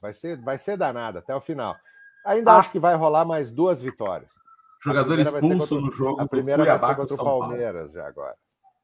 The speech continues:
Speaker 2: Daqui a pouco,
Speaker 3: Jogadores
Speaker 2: palpitão. A Tamara Escalcon. Boa noite aos amigos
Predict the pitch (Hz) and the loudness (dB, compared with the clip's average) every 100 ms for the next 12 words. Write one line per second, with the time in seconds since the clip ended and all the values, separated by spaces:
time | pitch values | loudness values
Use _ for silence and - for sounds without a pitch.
0 | _ _ _ _ _ _ _ _ _ 117 | _ _ _ _ _ _ _ _ _ -14
1 | 117 120 123 - 185 269 185 220 220 180 | -8 -6 -4 0 0 0 4 8 10 10
2 | 131 - - 143 170 185 196 196 190 190 | 6 -2 -6 -2 0 4 4 4 2 2
3 | 226 254 254 - - _ 156 170 254 247 | 8 6 6 -6 -20 _ -2 6 10 10
4 | 214 196 240 233 220 202 208 214 226 226 | 8 4 2 4 0 0 -2 -4 -4 -2
5 | 226 220 - | -2 -4 -12